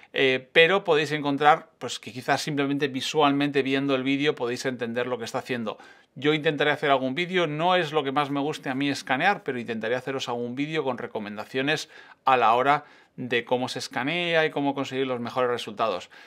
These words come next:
También está claro que hay otros escáneres que funcionan bien, pero como decías tú, se van igual de presupuesto. Los Nikon Cool Scan son geniales, para treinta y cinco milímetros los dedicados son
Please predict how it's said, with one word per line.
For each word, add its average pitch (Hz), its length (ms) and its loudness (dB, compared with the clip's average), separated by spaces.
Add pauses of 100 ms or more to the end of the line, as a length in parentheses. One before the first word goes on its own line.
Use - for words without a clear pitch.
(260)
También 143 320 4
está 156 240 -2
claro 165 240 2
que 147 80 -4
hay 123 80 0
otros 123 260 -2
escáneres 170 320 -2
que 135 120 -8
funcionan 139 440 -4
bien, 220 300 0 (160)
pero 135 320 -2
como 120 320 -4
decías 131 460 0
tú, 202 260 0 (100)
se - 220 -6
van 123 160 2
igual 127 240 0
de 127 60 -4
presupuesto. 127 520 -4
Los 104 220 -6
Nikon 127 460 -2
Cool 131 240 -2
Scan 135 340 0
son 120 240 -8
geniales, 131 800 -2 (420)
para 123 160 6
treinta 123 220 -2
y 113 40 -2
cinco 135 200 -2
milímetros 131 520 -4
los 123 280 -2
dedicados 123 480 0
son 135 260 -6